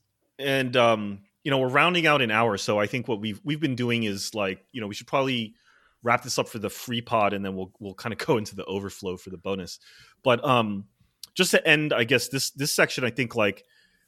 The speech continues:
there is, uh, um, a desire out there, or there is a mandate out there, uh, in these sort of, like, hustle scams to, quote, "monetize your social contacts."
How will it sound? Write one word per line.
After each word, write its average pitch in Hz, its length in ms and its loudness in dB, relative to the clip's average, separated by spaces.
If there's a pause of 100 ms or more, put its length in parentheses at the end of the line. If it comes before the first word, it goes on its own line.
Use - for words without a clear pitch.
(140)
there 147 320 4
is, 180 600 4 (100)
uh, 110 720 4 (560)
um, 107 500 0
a 120 100 2
desire 123 720 2
out 101 360 2
there, 95 460 0 (180)
or 143 160 6
there 165 180 6
is 190 260 6
a 165 140 6
mandate 127 580 4
out 92 260 -4
there, 92 420 -6 (680)
uh, 107 600 2 (580)
in 147 180 2
these 139 240 0
sort 131 220 0
of, 110 120 -4
like, 107 180 0
hustle 139 280 -2
scams 92 760 -8 (480)
to, 143 100 0
quote, - 340 2
"monetize 120 840 2
your 117 80 -4
social 185 320 -2
contacts." - 760 -10